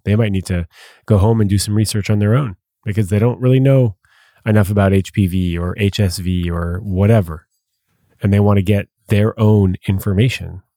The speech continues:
so that they can come back and be more informed.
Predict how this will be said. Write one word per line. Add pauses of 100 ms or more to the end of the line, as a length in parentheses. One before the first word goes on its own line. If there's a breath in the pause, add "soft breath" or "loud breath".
(560)
so
that
they
can
come
back (360 soft breath)
and
be
more
informed.